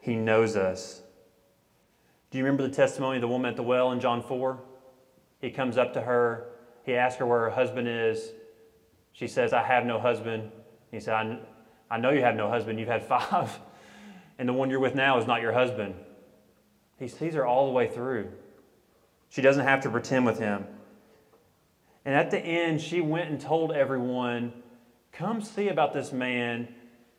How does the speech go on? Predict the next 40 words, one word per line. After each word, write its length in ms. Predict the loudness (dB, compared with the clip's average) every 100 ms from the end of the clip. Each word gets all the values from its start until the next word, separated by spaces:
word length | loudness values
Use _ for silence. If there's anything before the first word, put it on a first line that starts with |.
| _ _
who 140 | -4
told 360 | -2 4 4 4
me 120 | -2
all 320 | -2 -2 0
that 120 | 0
I 120 | 0 0
ever 260 | -2 -2
did." 420 | -4 -6 -6 -10 -18 -20 _ _ _ _ _ _ _ _ _ _ _ _ _ _
Why 220 | -10 -4 -2
is 80 |
that 220 | 0 0 0
good 120 | -2
news? 460 | -2 -4 -8 -16 -20 -20 _ _ _ _ _ -16 -16 -20 _ -4
Why 160 | -2
is 100 | 0
it 120 | -2
good 120 | -2 -2
news 260 | 0 0
to 60 | -2
meet 220 | -2 0
a 60 | 0
man 260 | 0 -2
that 200 | -4 -8
told 360 | -8 -2 -2 -2
you 300 | -4 -4 2
all 340 | 6 8 8
that 180 | 4 0
you 100 | 0
ever 200 | 0 -2
did? 480 | -2 -2 -2 -4 -8 -20 -20 _ _ _ _ _ _ _ _ _ _ _ _ _ -4
'Cause 140 | 0
he's 120 | 2
not 300 | 4 2 4
just 240 | 0 0 0
our 100 | 2
great 320 | 4 2 4
prophet 460 | 6 8 8 2
that 140 | 0 0
knows 300 | 2 2 4
us. 320 | 4 4